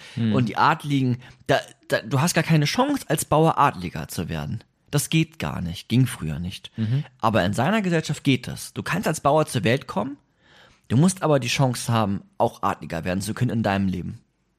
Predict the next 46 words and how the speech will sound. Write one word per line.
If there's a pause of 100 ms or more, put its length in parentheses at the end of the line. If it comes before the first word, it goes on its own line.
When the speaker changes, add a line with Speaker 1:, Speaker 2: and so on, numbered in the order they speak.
(140)
Speaker 2:
Und
nicht
erst
in
zwanzig,
äh,
nicht
erst
in
zweihundert
Jahren,
deine
Kinder
werden
irgendwann
Adlige, (440)
sondern
du
als
Einzelperson
musst
die
Möglichkeit
haben, (680)
Ämter
und
Positionen, (220)
ja,
dass
die
offen
für
dich
stehen. (280)
Gleichermaßen (340)
für
alle
Menschen. (300)
Die
einen
Menschen
kommen
eher
in
dieses
Amt.